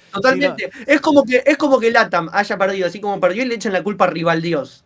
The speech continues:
Speaker 1: Eso es lo que están haciendo ustedes con Messi en el partido con Latam. O sea, no le pueden echar la culpa a Rival Dios, no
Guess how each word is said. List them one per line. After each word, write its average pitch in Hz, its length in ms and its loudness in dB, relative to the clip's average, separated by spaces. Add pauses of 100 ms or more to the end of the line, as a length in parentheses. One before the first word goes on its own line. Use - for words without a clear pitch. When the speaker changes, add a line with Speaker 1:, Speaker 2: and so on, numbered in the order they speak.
Speaker 1:
Eso 240 220 -2
es 220 60 -4
lo 175 80 -4
que 165 80 -6
están 180 140 -4
haciendo 170 240 -6
ustedes 170 200 -6
con 156 160 -6
Messi 190 420 -10
en 156 140 -8
el 147 40 -8
partido 151 280 -6
con 170 80 2
Latam. 160 220 0
O - 20 -8
sea, 160 180 -2 (160)
no 233 100 2
le 269 120 2
pueden 277 300 6
echar 208 140 0
la 220 100 4
culpa 196 220 0
a - 40 4
Rival 214 240 -2
Dios, 247 240 6
no 190 40 0